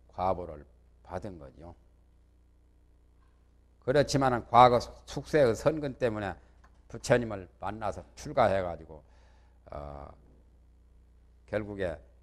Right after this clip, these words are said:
아라한이 되기는 되었죠. 도를 통하기는 통했죠. 오백 비구가, 오백 명 비구가 그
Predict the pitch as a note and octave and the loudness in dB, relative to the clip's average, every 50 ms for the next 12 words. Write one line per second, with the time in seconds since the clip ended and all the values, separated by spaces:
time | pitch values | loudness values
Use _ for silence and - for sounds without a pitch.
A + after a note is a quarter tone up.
0 | - - - - - - - - - - - - - - - - - - - - | -20 -20 -20 -20 -20 -20 -20 -20 -20 -20 -20 -20 -20 -20 -20 -20 -20 -20 -16 -6
1 | - G2+ A2+ B2 B2 A2 A2+ A2+ A2+ A2 G2+ - - - A#2+ C3 B2+ B2+ A#2+ G#2+ | 0 4 6 8 8 8 6 6 4 2 -4 -8 -10 -10 -8 -6 -6 -6 -6 -6
2 | F#2+ - A#2+ C3 B2 - - - F#2 E2 G#2 B2 - - - - - - - G#2 | 0 4 6 6 6 6 2 -6 -6 -6 -6 -6 -8 -10 -16 -20 -20 -14 -8 -4
3 | G#2+ A2+ A2 G2+ F#2 - - C3 C3 A#2+ A#2+ A2+ G#2 G2+ F#2 F2+ - - - - | -2 -2 -2 -2 -4 -8 -10 -8 -4 -2 -2 -2 -2 -4 -8 -12 -16 -20 -20 -20
4 | - - - - - - - - - - C3 C3 - - - - - - - - | -20 -20 -20 -20 -20 -20 -20 -20 -16 -10 -6 -4 -4 -6 -6 -10 -16 -16 -16 -18
5 | - - - - - - - - - - - - - - - - - - - - | -20 -20 -20 -20 -20 -20 -20 -20 -20 -20 -20 -20 -20 -20 -20 -20 -20 -20 -20 -20
6 | - G#2+ A#2 C3+ D#3 F3 D#3+ - - - D#3+ C#3+ C#3 B2+ B2+ A#2+ A2 - - - | -12 -2 2 4 6 6 6 6 4 -2 -4 -4 -2 0 2 2 2 2 0 -8
7 | - - - - - - - - - - - - - - - - - - - - | -20 -20 -20 -20 -20 -20 -20 -20 -20 -20 -20 -20 -20 -20 -20 -20 -20 -20 -20 -20
8 | - - - - - - - - - - - - - - - - - - - - | -20 -20 -20 -20 -20 -20 -20 -20 -20 -20 -20 -20 -20 -20 -20 -20 -20 -20 -20 -8
9 | - A2 B2+ C#3 D#3 C#3+ C#3 C#3 C3+ B2 A2+ G#2 - - C3 C3 B2 A#2 G#2+ A2 | -2 2 4 6 6 6 6 6 4 2 0 -2 -4 -4 -4 -4 -2 2 4 6
10 | G2+ F#2+ F2 E2+ G2+ G2+ G2 F#2+ F#2+ F2+ | 6 6 4 0 -4 -6 -6 -6 -6 -8